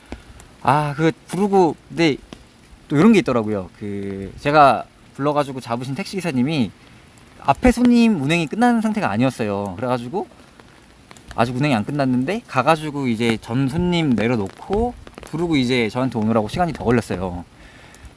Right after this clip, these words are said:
그 사이에 기다리는 동안 빈 차가 몇 대 지나갔는데 <laughs> 아, 또 그걸 잡을 순 없으니까, 예,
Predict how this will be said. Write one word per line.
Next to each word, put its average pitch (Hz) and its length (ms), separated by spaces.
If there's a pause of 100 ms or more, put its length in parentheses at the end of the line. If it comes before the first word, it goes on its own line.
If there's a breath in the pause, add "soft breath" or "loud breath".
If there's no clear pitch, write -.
그 190 360
사이에 214 400
기다리는 180 380
동안 175 180
빈 135 140
차가 165 180
몇 131 100
대 - 100
지나갔는데 143 720
<laughs> - 1500
아, 123 180
또 156 220
그걸 151 160
잡을 147 200
순 160 140
없으니까, 113 760
예, 104 380